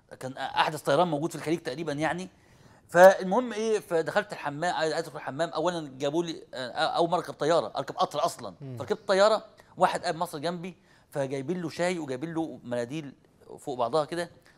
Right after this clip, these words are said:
Speaker 1: فماسك المناديل بيغمص في الشاي. <laughs> فالمصري مسك قال له، قال له: "بتعمل إيه؟"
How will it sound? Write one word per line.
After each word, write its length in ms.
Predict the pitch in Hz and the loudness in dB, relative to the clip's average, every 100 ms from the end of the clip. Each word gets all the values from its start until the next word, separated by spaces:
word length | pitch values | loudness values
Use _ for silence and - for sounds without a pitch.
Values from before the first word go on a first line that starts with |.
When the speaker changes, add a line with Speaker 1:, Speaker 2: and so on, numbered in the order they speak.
| - | -10
Speaker 1:
فماسك 260 | 175 185 | -10 -8
المناديل 380 | 151 135 127 165 | -6 -6 -6 -6
بيغمص 440 | 160 156 151 120 - | -4 2 2 0 -8
في 40 | |
الشاي. 220 | - - - - - 392 - 415 - | -14 -20 -18 -12 -4 -4 -2 -4 -4
<laughs> 680 | - 370 - - - - - 135 | -8 -8 -10 -20 -20 -20 -16 -10
فالمصري 280 | 151 160 147 | -8 -8 -10
مسك 120 | - | -12
قال 100 | 131 | -16
له، 60 | - | -18
قال 80 | - _ _ - _ - - | -20 _ _ -20 _ -20 -14
له: 60 | 143 | -12
"بتعمل 240 | 151 147 | -10 -10
إيه؟" 120 | 135 | -12